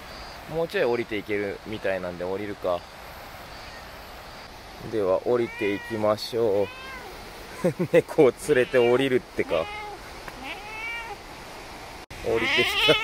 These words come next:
た。おはぎさんが怒ってる。はい、はい、はい、はい。なんかあるよ、なんかあるよ。滝？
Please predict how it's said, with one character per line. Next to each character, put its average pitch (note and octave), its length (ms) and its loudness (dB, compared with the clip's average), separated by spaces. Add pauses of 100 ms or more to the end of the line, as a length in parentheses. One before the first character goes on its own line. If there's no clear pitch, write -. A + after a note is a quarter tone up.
(640)
た。 - 40 6
お - 20 10
は D#3+ 80 12
ぎ - 60 -4
さ D#3+ 260 0
ん E3 60 4
が B2+ 80 6
怒 D3 240 8
っ D#3+ 40 10
て - 160 2
る。 C#3 120 6 (4000)
は C#3 140 2
い、 D#3+ 80 4
は C#3+ 240 4
い、 C#3 80 6
は C3+ 200 4
い、 B2 60 6
は A#2+ 240 2
い。 F4+ 1300 -4
な D#3+ 140 8
ん - 40 2
か D#3+ 140 10
あ F3 60 12
る D#3+ 80 12
よ、 D#3+ 80 12
な D#3+ 100 8
ん D3+ 60 4
か D3+ 100 8
あ D#3 60 10
る D3 60 8
よ。 C#3+ 120 8
滝？ D#3+ 460 4